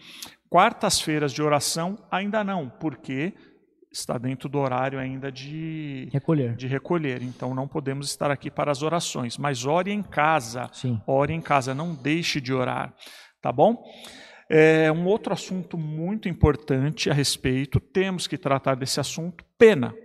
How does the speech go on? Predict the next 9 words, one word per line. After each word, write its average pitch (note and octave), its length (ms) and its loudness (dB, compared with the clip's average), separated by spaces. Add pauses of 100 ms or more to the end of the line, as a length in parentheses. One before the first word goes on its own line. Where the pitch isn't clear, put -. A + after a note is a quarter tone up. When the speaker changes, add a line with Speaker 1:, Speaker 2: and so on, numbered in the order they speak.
(300)
Speaker 1:
Pena F#3 240 0
que - 80 -20
temos E3+ 200 -6
que - 80 -12
tratar D3+ 280 -2
desse C#3+ 220 -6
assunto. - 260 -6
Speaker 2:
É B2+ 40 0
verdade. G#2+ 500 -2